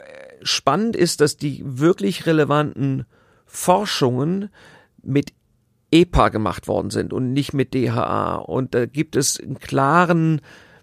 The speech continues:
Benefit für Menschen, die kardiovaskuläre Vorbelastung haben oder besonders viele Triglyceride bilden. Das ist also eine Eiweißgruppe, ähm,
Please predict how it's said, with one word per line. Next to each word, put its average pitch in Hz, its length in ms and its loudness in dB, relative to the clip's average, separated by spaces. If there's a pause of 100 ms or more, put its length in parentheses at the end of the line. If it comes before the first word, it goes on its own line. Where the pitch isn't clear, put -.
(140)
Benefit 175 680 2
für - 260 0
Menschen, 143 540 0
die 135 220 2
kardiovaskuläre 131 920 0
Vorbelastung 185 720 0
haben 151 320 -2
oder 135 300 0
besonders 127 580 0
viele 120 380 0 (260)
Triglyceride 175 840 0
bilden. 175 360 2
Das 123 140 0
ist 117 100 -4
also - 220 -2
eine - 160 -4
Eiweißgruppe, 147 800 -2 (520)
ähm, 139 680 0